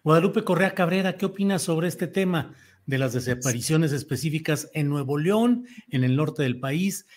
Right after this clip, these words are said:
¿Qué está pasando ahí? ¿Es un, eh, decaimiento, un error del nuevo gobierno tiktokero de Samuel y Mariana? Eh, ¿son problemas con mandos policíacos, eh, que otros grupos quieren desplazar,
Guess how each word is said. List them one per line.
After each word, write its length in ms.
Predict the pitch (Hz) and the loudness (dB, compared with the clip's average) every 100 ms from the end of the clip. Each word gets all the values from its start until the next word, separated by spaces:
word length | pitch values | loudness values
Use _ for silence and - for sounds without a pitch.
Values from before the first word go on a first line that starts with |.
| _ | _
¿Qué 80 | - | -10
está 240 | 160 165 - | -8 -8 -8
pasando 480 | 127 151 156 139 | -8 -4 -2 -2
ahí? 320 | 123 147 190 190 | -2 -2 0 -2
¿Es 180 | 185 | -2
un, 380 | 180 175 175 160 135 - - - - _ | -4 -2 -2 -4 -6 -10 -20 -20 -20 _
eh, 180 | 143 139 | -2 0
decaimiento, 960 | 139 139 143 139 139 151 180 180 165 | -2 -2 -2 0 0 2 0 0 0
un 140 | 156 165 | 0 2
error 340 | 151 156 165 | 2 2 4
del 220 | 151 123 | 2 2
nuevo 300 | 135 156 151 | 2 0 0
gobierno 600 | 135 127 131 151 139 139 | -2 -2 -2 -2 -2 -6
tiktokero 760 | 139 127 - - 151 165 151 - - - _ | -8 -14 -14 -6 -2 0 -2 -6 -20 -20 _
de 240 | 143 135 131 | -2 0 0
Samuel 480 | 127 123 147 156 | 0 2 2 2
y 80 | 147 | 2
Mariana? 880 | 135 120 127 170 185 185 185 185 180 _ - _ - | 0 0 0 2 4 4 4 2 -2 _ -20 _ -2
Eh, 180 | 143 | -2
¿son 260 | 135 160 160 | 0 0 0
problemas 560 | 151 143 156 156 151 - | 0 2 2 2 2 0
con 480 | 165 170 170 160 - _ - | 2 2 2 0 -6 _ -2
mandos 680 | 143 160 170 170 156 - | 2 4 4 4 2 0
policíacos, 1200 | - 143 123 123 - 151 160 160 - 160 151 - - - - _ | -4 -4 -4 -4 -4 0 0 0 -2 0 0 -4 -10 -20 -20 _
eh, 300 | 135 131 127 | 0 2 2
que 80 | 143 | 0
otros 320 | 147 156 127 | 0 0 -2
grupos 420 | 151 147 151 131 | 0 -2 -2 -6
quieren 380 | - 147 143 139 | -2 0 0 0
desplazar, 920 | 135 131 - 127 113 - 156 160 143 | -2 -4 -6 -6 -4 0 2 0 -2